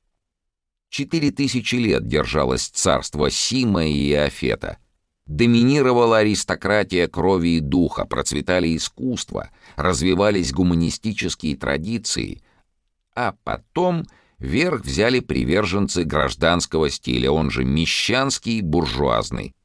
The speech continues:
Все три прилагательные от существительных город-бург. Это когда все позволено и не стыдно показаться самим собой.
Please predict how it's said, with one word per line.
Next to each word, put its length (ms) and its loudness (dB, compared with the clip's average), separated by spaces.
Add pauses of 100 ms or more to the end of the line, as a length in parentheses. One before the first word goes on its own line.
(440)
Все 360 2
три 300 2
прилагательные 1160 2
от 100 -4
существительных 1040 0
город-бург. 1080 0 (480)
Это 220 -4
когда 380 0
все 380 4
позволено 680 2
и 40 4
не 200 4
стыдно 500 0
показаться 640 -2
самим 420 -2
собой. 540 -4